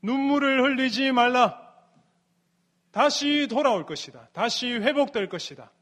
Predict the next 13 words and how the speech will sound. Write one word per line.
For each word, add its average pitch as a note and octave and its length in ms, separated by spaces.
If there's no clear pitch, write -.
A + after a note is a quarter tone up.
소망이 D4 720
있을 F3 240
것이다. G3 420
최후에는. E3 640
누구 A3 280
때문에요? C3 480
예수 D3 380
때문에. A#2+ 360
살아남은 C4 840
진정한 C#4+ 580
소망, A3+ 400
참 B3 240
소망이신 F#3+ 760